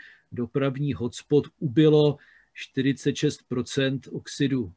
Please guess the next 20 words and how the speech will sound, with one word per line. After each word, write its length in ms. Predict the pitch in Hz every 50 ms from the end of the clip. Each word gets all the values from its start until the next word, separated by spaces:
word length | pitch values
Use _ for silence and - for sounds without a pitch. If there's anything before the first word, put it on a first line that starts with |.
| _ -
dusnatého, 1080 | - - 98 - - - 143 147 147 151 - 156 156 156 151 143 147 147 147 147 147 143 - - - - _ _ _ _
oxidu 440 | - 113 - - - 151 143 139 123
dusičitého 800 | 107 113 107 - 160 - - - 139 - - 143 139 127 127 147
ubyla 460 | - 151 113 110 131 131 131 131 135
jenom 280 | 139 143 135 123 120 110 -
pětina, 580 | - 120 120 120 - - 147 147 151 151 147 147
ale 380 | - - 127 127 127 127 127 120 - - - _ _
částečně 800 | - - - 131 135 135 - - - 147 143 - - 165 151 151
je 80 | 151
to 180 | 143 - 156 139
tím, 420 | 123 _ - 143 143 147 147 143
že 380 | 127 107 135 143 139 139 135 127
nevíme, 920 | 120 120 120 123 127 120 143 156 151 151 147 147 147 147 147 143 143 143 143
jak 260 | 135 123 123 123 -
to 140 | - 147 139
bylo 300 | 120 143 143 139 135 127
s 80 | 101
reakcí 560 | 120 127 131 135 139 139 - - - - 139 -
s 220 | - - - -
ozónem, 680 | - 151 143 156 185 180 175 175 170 170 165 160 160